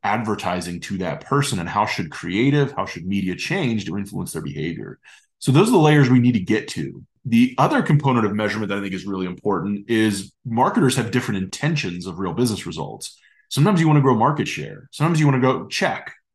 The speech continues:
Sometimes you wanna grow frequency among current users. Sometimes you, you know, the change, there are changes that there are a lot of different perspectives, and, and sometimes it's actually about change of direction and not actually about, like, a, a media metric I can measure.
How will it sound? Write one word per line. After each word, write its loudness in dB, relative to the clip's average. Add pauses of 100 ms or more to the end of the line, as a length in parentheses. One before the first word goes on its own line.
Sometimes 0
you 6
wanna 4
grow -2
frequency -2
among -2
current -8
users. -12 (320)
Sometimes 6
you, 6
you 0
know, 4
the 2
change, 0
there 2
are 2
changes -2
that -8
there -2
are -4
a -10
lot 0
of 2
different -4
perspectives, -2
and, -2 (220)
and -10
sometimes 0
it's 0
actually -2
about -4
change -4 (260)
of -4
direction -6
and -2
not 0
actually -2
about, 0
like, -8 (140)
a, -6
a -4
media 4
metric -2
I -2
can -4
measure. -2